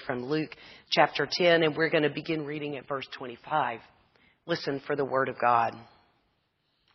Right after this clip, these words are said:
Just then a lawyer stood up to test Jesus. "Teacher," he said, "what must I do to inherit eternal life?"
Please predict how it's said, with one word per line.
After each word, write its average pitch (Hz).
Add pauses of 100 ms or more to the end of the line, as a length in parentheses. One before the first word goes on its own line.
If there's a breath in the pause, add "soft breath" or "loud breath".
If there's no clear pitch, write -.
(2000 soft breath)
Just 180
then 180
a 156
lawyer 147
stood 165
up 156
to 139
test -
Jesus. 143 (680)
"Teacher," 240
he 147
said, 123 (560)
"what 208
must 214
I 185
do 190
to 175
inherit 180
eternal 185
life?" 175